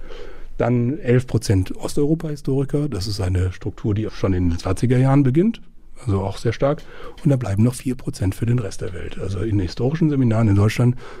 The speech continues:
nur vier Prozent aller Lehrstühle sind schwerpunktmäßig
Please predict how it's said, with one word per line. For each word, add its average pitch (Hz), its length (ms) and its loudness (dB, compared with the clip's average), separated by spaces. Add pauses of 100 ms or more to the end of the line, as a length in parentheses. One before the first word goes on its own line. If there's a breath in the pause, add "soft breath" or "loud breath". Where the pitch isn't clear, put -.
(140 loud breath)
nur 120 320 6
vier 151 300 2
Prozent 135 400 -2
aller 101 200 0
Lehrstühle 113 540 4
sind 95 340 2
schwerpunktmäßig 98 1040 -4